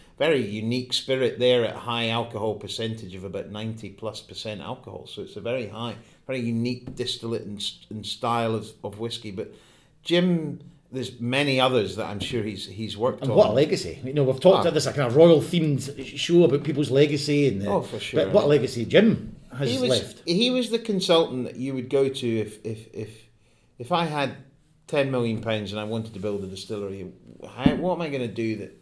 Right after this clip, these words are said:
Speaker 1: sets it apart? What spirit style am I gonna create?
Speaker 2: Mm-hmm.
Speaker 1: And if you're particularly not, y-, y-, you're not like we have. So we're, you know, we're, uh, we, we knew exactly what we wanted to do at Rosebank. We wanted to re-, recreate what was,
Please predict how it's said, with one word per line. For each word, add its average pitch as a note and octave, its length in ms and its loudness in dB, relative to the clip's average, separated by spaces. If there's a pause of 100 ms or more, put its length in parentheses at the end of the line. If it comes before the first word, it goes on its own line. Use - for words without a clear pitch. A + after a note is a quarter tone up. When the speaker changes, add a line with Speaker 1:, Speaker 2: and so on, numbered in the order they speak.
Speaker 1:
sets - 440 -6
it - 80 -12
apart? F2+ 300 -10
What C3+ 200 -4
spirit B2+ 500 -2
style G#2+ 360 -6
am G2+ 100 -10
I G#2 40 -10
gonna G2 200 -10
create? F#2+ 500 -6
Speaker 2:
Mm-hmm. - 640 -20
Speaker 1:
And B2+ 80 -6
if B2+ 160 -8
you're B2+ 140 -4
particularly C3 520 -8
not, A#2 380 -6
y-, G2+ 180 -14
y-, A2 180 -12
you're B2+ 200 -6
not D3 160 -4
like A2+ 240 -4
we A#2+ 180 -4
have. G#2 300 -6
So B2+ 160 -4
we're, B2 160 0
you B2 140 -4
know, G2+ 160 -4 (500)
we're, A#2+ 360 2
uh, A2 440 0 (160)
we, C3 160 -8
we C#3 220 -2
knew C3+ 240 0
exactly A2 460 -2
what A2 140 -4
we F#2 80 -6
wanted G2+ 320 -10
to F2+ 60 -16
do A2 180 -4
at - 100 -6
Rosebank. A#2 540 -4
We G#2 80 -10
wanted G#2 300 -10
to G2+ 100 -10
re-, F#2+ 220 -10
recreate G#2+ 560 -6
what A2 180 -6
was, F#2 240 -10